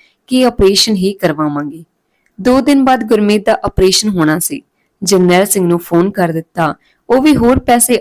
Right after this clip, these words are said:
ਆੜਤੀਏ ਤੋਂ ਫੜ ਆ ਗਿਆ। ਸਾਰਿਆਂ ਦੀਆਂ ਨਜ਼ਰਾਂ ਗੁਰਮੀਤ ਦੇ ਹੁੰਦੇ ਆਪਰੇਸ਼ਨ ਵਾਲੇ ਕਮਰੇ ਵੱਲ ਸੀ। ਜਰਨੈਲ ਨੇ ਵਾਹਿਗੁਰੂ ਅੱਗੇ ਅਰਦਾਸ ਬੇਨਤੀ ਕੀਤੀ।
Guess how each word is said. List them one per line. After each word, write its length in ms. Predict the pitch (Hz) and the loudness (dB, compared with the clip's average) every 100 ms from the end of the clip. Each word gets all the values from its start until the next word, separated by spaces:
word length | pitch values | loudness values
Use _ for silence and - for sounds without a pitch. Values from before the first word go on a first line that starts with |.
| - | -2
ਆੜਤੀਏ 360 | 190 190 233 | -4 -4 -4
ਤੋਂ 160 | 240 226 | -2 -4
ਫੜ 340 | - 196 208 | -2 -2 0
ਆ 140 | 196 147 | -2 -2
ਗਿਆ। 220 | 139 - _ _ _ _ | -6 -10 _ _ _ _
ਸਾਰਿਆਂ 460 | - 254 247 285 285 | -6 0 0 2 2
ਦੀਆਂ 160 | 285 | 2
ਨਜ਼ਰਾਂ 400 | 247 214 214 226 | 4 2 2 0
ਗੁਰਮੀਤ 500 | 214 202 185 185 214 | 0 2 2 2 0
ਦੇ 120 | 202 180 | 0 0
ਹੁੰਦੇ 340 | 170 170 170 - _ _ | 0 0 0 -2 _ _
ਆਪਰੇਸ਼ਨ 480 | - 247 262 - 294 | -4 0 0 2 2
ਵਾਲੇ 220 | 254 226 | 2 0
ਕਮਰੇ 420 | 226 180 170 202 208 | 0 -2 0 0 0
ਵੱਲ 160 | 196 180 | 0 -2
ਸੀ। 240 | - - _ _ _ _ 220 | -4 -10 _ _ _ _ -2
ਜਰਨੈਲ 460 | 226 240 254 269 | 0 2 2 4
ਨੇ 120 | 277 277 | 2 2
ਵਾਹਿਗੁਰੂ 440 | 233 233 247 254 | 0 0 0 0
ਅੱਗੇ 240 | 214 226 | 2 2
ਅਰਦਾਸ 400 | 220 202 202 240 - | 0 2 0 -2 -2
ਬੇਨਤੀ 320 | 220 208 214 | -4 -4 -8
ਕੀਤੀ। 520 | 190 190 190 202 175 | -10 -8 -8 -6 -6